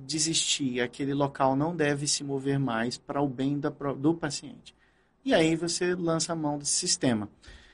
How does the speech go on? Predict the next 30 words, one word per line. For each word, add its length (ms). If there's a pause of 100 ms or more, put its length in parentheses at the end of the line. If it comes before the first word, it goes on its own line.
(300)
Ah, 840 (600)
bom, 220 (200)
o 100
racional, 920
o 160
que 120
a 20
gente 180
vai 100
fazer 320
agora, 640 (480)
há 120
várias 340
maneiras 580
de 80
você 240
travar 640
uma 200
coluna. 720 (640)
O 60
que 60
a 40
gente 160
vai 100
fazer 260
agora 460
é 120
o 80
travamento 640
mais 640